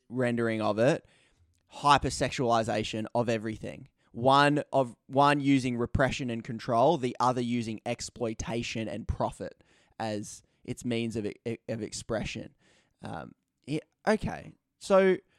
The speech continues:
where do you, where do you end up now? 'Cause I get the sense that you, you're not, you haven't thrown in the towel on, I suppose, Christianity or religion or these ideas altogether. Where do you find yourself, I suppose, now, and where, and, like, what are you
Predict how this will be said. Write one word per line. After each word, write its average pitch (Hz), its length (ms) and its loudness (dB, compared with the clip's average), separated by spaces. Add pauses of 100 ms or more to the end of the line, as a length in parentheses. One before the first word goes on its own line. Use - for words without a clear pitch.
(280)
where 190 240 8
do 233 80 4
you, 202 180 2
where 214 160 4
do 254 60 2
you 233 100 2
end 180 140 6
up 147 100 6
now? 131 260 6
'Cause - 140 -6
I 151 60 8
get 190 160 4
the 170 60 2
sense 147 420 2
that 131 260 4
you, 131 340 4
you're 127 320 4
not, 127 360 8
you 135 100 4
haven't 135 240 4
thrown 131 400 2
in 120 320 2
the 123 100 -2
towel 120 560 4
on, 113 460 4
I 107 100 -2
suppose, 120 380 2
Christianity 113 540 -2
or 113 140 2
religion 110 600 0 (100)
or 107 380 2 (340)
these 127 220 0
ideas 113 560 2 (180)
altogether. 120 1200 2 (220)
Where 147 240 4
do 165 60 -2
you 165 120 2
find 120 400 0
yourself, 113 1120 -2
I 131 40 -2
suppose, 165 420 8
now, 127 380 8
and 113 160 2
where, 113 340 6
and, 113 180 0
like, 107 220 0
what 113 180 4
are 110 40 2
you 107 180 2